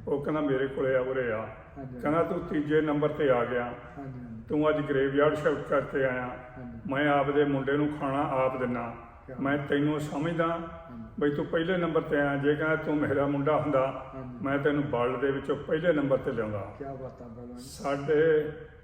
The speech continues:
Speaker 1: ਜਿਹੜਾ ਕੋਚ ਸੀਗਾ,
Speaker 2: ਹਾਂਜੀ।
Speaker 1: ਕੋਚ ਨੇ ਇਹ ਕਿਹਾ ਵੀ ਇੱਕ ਵਾਰੀ ਨਹੀਂ ਪੱਟੀ ਲੱਗਣਾ, ਦੋ ਵਾਰੀ ਲੱਗਣਾ, ਹਜ਼ਾਰਾਂ ਹਜ਼ਾਰਾਂ ਪੱਟੀ ਵਾਰੀ ਲੱਗਣਾ।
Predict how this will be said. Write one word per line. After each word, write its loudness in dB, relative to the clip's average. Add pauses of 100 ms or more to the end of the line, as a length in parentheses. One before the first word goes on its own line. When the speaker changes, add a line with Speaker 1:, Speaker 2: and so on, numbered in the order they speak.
(100)
Speaker 1:
ਜਿਹੜਾ 4
ਕੋਚ 6
ਸੀਗਾ, 2 (420)
Speaker 2:
ਹਾਂਜੀ। -14
Speaker 1:
ਕੋਚ 6
ਨੇ 2
ਇਹ 0
ਕਿਹਾ 0
ਵੀ -2
ਇੱਕ 0
ਵਾਰੀ 4
ਨਹੀਂ 0
ਪੱਟੀ 0
ਲੱਗਣਾ, 0
ਦੋ 2
ਵਾਰੀ 4
ਲੱਗਣਾ, 0 (120)
ਹਜ਼ਾਰਾਂ 4
ਹਜ਼ਾਰਾਂ 2
ਪੱਟੀ -6 (460)
ਵਾਰੀ 4
ਲੱਗਣਾ। -2